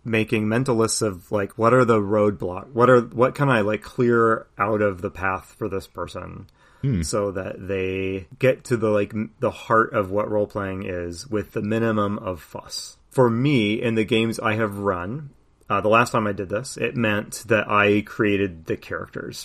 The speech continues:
Speaker 1: for everybody. I love creating characters, and I know that some people would say, "No,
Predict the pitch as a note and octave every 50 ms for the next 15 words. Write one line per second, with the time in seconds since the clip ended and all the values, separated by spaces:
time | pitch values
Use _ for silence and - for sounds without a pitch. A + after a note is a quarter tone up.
0 | - - - G2+ F#2 F2+ F#2+ - - - _ - G2+ G2 - F2+ E2 - F#2 F2+
1 | F2 G2+ A2+ - _ _ _ _ - - G2 A2 A2+ C3 C#3+ C#3 - - C#3+ A#2+
2 | G#2+ G#2 F#2+ - F#2+ F#2 F#2 - F#2+ F#2+ - A2 G#2 G#2 G#2 G#2 G#2 G2+ G2+ G2
3 | G2+ G2 - - A2+ A2 G#2 G#2+ - G2+ F#2+ G2 F2 - G#2 F#2+ G#2+ C3 C3+ C3
4 | B2 A2 G2+ G2 -